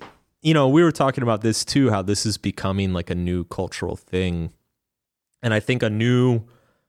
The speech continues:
a new facet of that cultural thing is, like, people are starting to decide what values they have around smartphones and social media. So, like, for me, one thing I've decided for myself in the last year or two is, like,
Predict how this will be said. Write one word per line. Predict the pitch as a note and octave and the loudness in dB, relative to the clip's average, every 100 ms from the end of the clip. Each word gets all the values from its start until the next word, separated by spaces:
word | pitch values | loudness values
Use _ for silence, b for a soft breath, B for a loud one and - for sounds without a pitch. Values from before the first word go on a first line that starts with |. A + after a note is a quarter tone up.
| b _ _ _ - | b _ _ _ -4
a | |
new | A#2+ B2 | 0 0
facet | - - A2 G#2+ - B2+ | -2 -4 -2 -2 -2 -2
of | A2 | 0
that | G2 | -2
cultural | - A#2 - G#2 | -2 -4 -2 -4
thing | - A#2+ C#3+ | -2 0 0
is, | A#2 | 0
like, | G#2 - | -2 -4
people | - C3 B2+ A#2 | -4 -2 0 0
are | G#2 | 0
starting | - A2 G#2+ | 0 -2 -2
to | - F#2+ | -4 -6
decide | G2 - F#2 F#2 F#2 F2 E2+ - _ _ _ _ _ _ _ _ A2+ | -6 -4 -4 -2 -2 -4 -6 -12 _ _ _ _ _ _ _ _ -14
what | G2+ G2+ G2 | -4 -2 -2
values | G#2 F2+ F2 F2+ F2 | -4 -2 0 -2 -4
they | F#2 | -6
have | F2+ F2+ F2 | -4 -4 -4
around | F2+ E2+ E2+ E2+ D#2+ D#2+ - _ _ _ _ - | -4 -4 -4 -4 -6 -8 -12 _ _ _ _ -12
smartphones | - F2+ E2+ - E2 D#2 | -6 -6 -4 -6 -6 -6
and | E2 | -8
social | - F#2+ E2 | -10 -12 -12
media. | E2+ F2+ E2 C2 - | -8 -6 -6 -8 -10
So, | - G#2+ G#2 - | -2 0 0 -2
like, | G#2+ | -6
for | - B2+ A2 | -4 -4 0
me, | B2+ C#3 B2+ A2+ | 2 4 4 2
one | A2 B2 | 2 0
thing | A#2 G#2 | 0 0
I've | G#2 F#2+ | 0 -2
decided | G2 F#2+ F#2 F2+ | -4 -2 -2 -4
for | - | -4
myself | E2+ D#2+ - E2+ D2+ D#2+ - - | -4 -4 -4 -2 -4 -6 -14 -12
in | |
the | F2 | -8
last | D#2+ D#2 F#2 | -6 -6 -4
year | A2+ | -4
or | |
two | G#2 D#2 D#2 - b b b b | -4 -8 -10 -12 b b b b
is, | A2+ | -4
like, | G#2+ F#2 - | -2 -4 -8